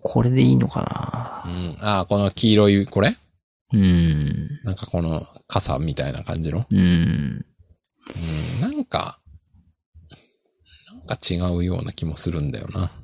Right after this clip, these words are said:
Speaker 2: いやー、すいません。買ってもいないのにもう恐縮なんですけど。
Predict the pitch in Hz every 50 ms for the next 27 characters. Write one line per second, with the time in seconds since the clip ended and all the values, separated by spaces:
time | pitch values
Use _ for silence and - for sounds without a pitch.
0 | - _ _ _ _ - - - - - - _ _ - - _ _ _ _ _
1 | _ - 82 80 73 69 - - - - - - _ _ - - - 80 - -
2 | - - - - - - - - - - _ - 107 101 90 82 80 78 80 82
3 | 80 78 73 71 71 73 78 82 85 - - - - - - - - - - 87
4 | 95 - - - 117 107 101 92 78 - - - - 78 71 73 71 - -